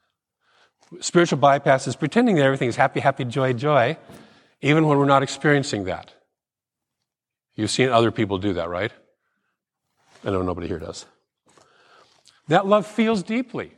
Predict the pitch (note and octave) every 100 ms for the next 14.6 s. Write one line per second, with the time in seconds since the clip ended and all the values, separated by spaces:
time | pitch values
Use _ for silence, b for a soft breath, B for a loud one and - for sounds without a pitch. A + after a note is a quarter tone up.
0 | _ _ _ b b - F#3 A3+ C4 E3+
1 | E3+ - B - E3+ F3+ A#3 B3 F3 C#3+
2 | D3 F3 E3+ D#3 - D3 C#3+ - C#3+ F#3+
3 | F#3+ - G#2+ E2+ - _ _ _ _ _
4 | _ _ _ _ b b b D3+ E3+ E3
5 | F3+ C3+ F3 G3+ E3+ C3 D3 D#3 D#3+ -
6 | D3 C#3+ B2 - D#3+ E3 C#3 - A2 F2
7 | _ _ _ _ _ _ _ _ _ _
8 | _ _ _ _ _ _ _ _ _ _
9 | _ _ _ _ _ B2+ C3+ E3+ D#3 C3
10 | C3 C#3 A2 - - - b b b C3+
11 | C#3+ B2 D#3+ E3+ D3+ G#2 F#2+ - b b
12 | b _ A#2+ C3+ D#3 D3+ C3 A2+ C3 D3+
13 | E3+ C3+ A#2+ A#2+ - C3+ A#2+ A2+ _ _
14 | _ _ E3 E3 -